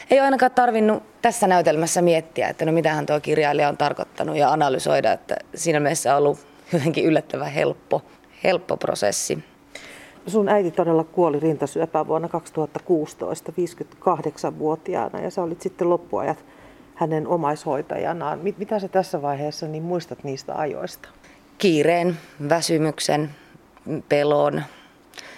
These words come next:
Speaker 1: hirveän paljon hauskoja hetkiä. Ö, miten paljon niinku muistan sen, että äitin kunto vaihteli, että aina otettiin ilo irti niistä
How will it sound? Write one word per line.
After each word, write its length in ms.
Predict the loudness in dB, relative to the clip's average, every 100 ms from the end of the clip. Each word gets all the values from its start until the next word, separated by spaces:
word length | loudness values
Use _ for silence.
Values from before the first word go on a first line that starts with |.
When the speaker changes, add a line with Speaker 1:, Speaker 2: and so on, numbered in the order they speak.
| -20 -20 -20 -18 -4
Speaker 1:
hirveän 320 | 0 2 2
paljon 220 | 2 0 0
hauskoja 600 | 0 0 -2 0 2 2
hetkiä. 720 | 0 -2 -2 -6 0 0 0 -6 -20 -20 _ -20 -20 -20 -20 -18 -14
Ö, 200 | -12 -12 -16 -16 -6
miten 320 | 0 0 2
paljon 280 | 2 2 0
niinku 340 | -2 -4 -4 -14 -10
muistan 320 | -10 -8 -8
sen, 140 | -8
että 160 | -4 -2
äitin 220 | -2 -2
kunto 340 | -6 -4 0 0
vaihteli, 520 | 0 -2 -6 -4 -4
että 240 | -4 -4
aina 220 | -4 -4
otettiin 440 | -4 -6 -6 -6 -2
ilo 160 | -2
irti 340 | -2 -4 -6 -8
niistä 400 | -8 -8 -8